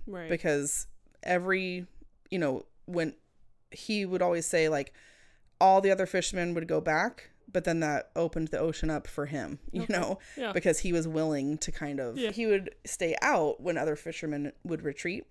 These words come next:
Speaker 1: Okay.
Speaker 2: So he wasn't too worried, but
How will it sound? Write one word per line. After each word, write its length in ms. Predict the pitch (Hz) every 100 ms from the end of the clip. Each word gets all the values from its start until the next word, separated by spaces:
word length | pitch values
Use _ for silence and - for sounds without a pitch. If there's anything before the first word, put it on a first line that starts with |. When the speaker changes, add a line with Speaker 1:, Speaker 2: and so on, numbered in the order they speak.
| -
Speaker 1:
Okay. 340 | 233 - 196 -
Speaker 2:
So 460 | - 165 147 - -
he 140 | -
wasn't 280 | 214 233 -
too 320 | - - 247
worried, 520 | 214 156 135 131 160 -
but 380 | 180 165 156